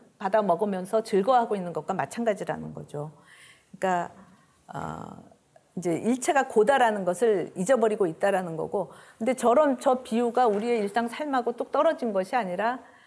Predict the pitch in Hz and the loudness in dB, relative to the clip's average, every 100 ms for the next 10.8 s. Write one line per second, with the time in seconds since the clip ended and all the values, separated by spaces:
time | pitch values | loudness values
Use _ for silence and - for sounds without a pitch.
0 | _ _ _ - 202 175 226 285 277 254 | _ _ _ -2 2 4 4 4 4 2
1 | 240 233 220 214 214 - 359 330 262 214 | 2 4 4 2 0 2 2 4 2 0
2 | 277 - 269 226 196 196 202 190 208 185 | -4 -2 2 4 2 0 -4 -2 -2 -2
3 | 185 220 233 208 196 - _ _ - 190 | 0 0 2 2 0 -8 _ _ -2 0
4 | 190 269 254 214 196 196 208 220 208 202 | 2 4 4 2 0 0 0 2 2 -2
5 | - 247 240 190 165 175 156 165 170 - | -2 0 2 0 -2 -8 -8 -6 -8 -6
6 | 349 330 285 254 240 220 190 202 196 190 | -6 -4 2 2 2 0 -2 -2 -4 -4
7 | 208 247 285 - - - - - _ - | 0 -2 -2 -14 -20 -20 -20 -20 _ -4
8 | 190 214 240 247 220 160 190 208 185 196 | 0 2 4 4 4 2 2 0 0 -2
9 | - - 359 294 214 214 202 180 165 165 | -6 0 2 2 -2 -4 -4 -4 -2 -4
10 | - 82 - 165 160 165 190 | -6 -8 -8 -8 -6 -6 -8